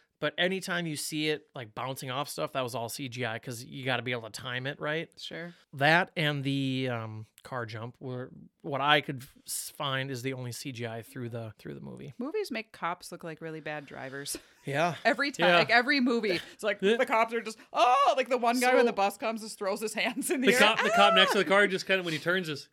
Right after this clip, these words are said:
Speaker 2: Yeah. <laughs>
Speaker 1: Yeah.
Speaker 2: They just make them look like they don't know how to drive cars.
Speaker 1: So when, when Memphis jump, makes that little tiny jump,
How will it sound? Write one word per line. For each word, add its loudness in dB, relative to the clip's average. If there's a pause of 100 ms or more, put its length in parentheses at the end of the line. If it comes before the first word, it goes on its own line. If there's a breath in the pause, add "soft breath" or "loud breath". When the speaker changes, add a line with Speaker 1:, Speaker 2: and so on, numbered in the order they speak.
Speaker 2:
Yeah. 2
<laughs> -8
Speaker 1:
Yeah. 0 (240 loud breath)
Speaker 2:
They 6
just 2
make 0
them -2
look -2
like -2
they -2
don't -4
know -6
how -4
to -6
drive -8
cars. -6
Speaker 1:
So 2
when, 4 (240)
when -4 (200)
Memphis -2 (100)
jump, -6
makes -6
that -6
little 0
tiny -4
jump, -6